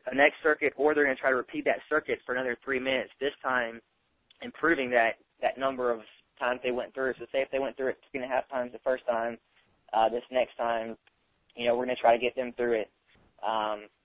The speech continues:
say four times. So they're gonna actually increase their work capacity, which is, you know, one of the big, uh, key components in density training. Um, so, you know, after, after they go through the circuit, we'll take them through four or five circuits. And so it ends up being a thirty-minute workout.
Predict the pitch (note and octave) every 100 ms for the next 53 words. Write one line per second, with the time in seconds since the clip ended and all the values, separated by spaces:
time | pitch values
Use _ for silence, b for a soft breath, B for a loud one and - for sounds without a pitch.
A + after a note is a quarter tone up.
0 | _ _ - - A#2+ - B2+ A#2 G2+ G#2
1 | G#2 B2 A#2+ A#2 A#2+ - A#2 A2 F#2 -
2 | C3 B2 A#2 A2 A#2 - - A2 A#2 -
3 | G#2 G#2+ b b b _ _ A2 A2+ A2
4 | - G#2+ G#2+ A2+ G#2+ G2+ A2+ - A2 G#2+
5 | G#2 _ - A2+ G#2+ A#2+ A2+ - G#2+ A2
6 | A2 - G#2+ G#2+ G#2+ G#2 G#2+ - _ _
7 | _ _ - B B B - E3 E3+ E3+
8 | F3+ F#3+ F3 E3 E3 F#3 D#3+ - - D#3+
9 | E3 E3 D3+ - D#3 D#3 D#3 C#3 - D#3
10 | D3+ D3+ C#3+ C3+ - D3+ - C#3 C3+ C#3+
11 | C3+ C#3 - - - _ _ _ _ _
12 | b b b - B2+ C3+ C#3 D3+ D3+ C#3+
13 | C3+ - D3 D#3 D#3+ C#3 C#3 C3+ C3+ C#3+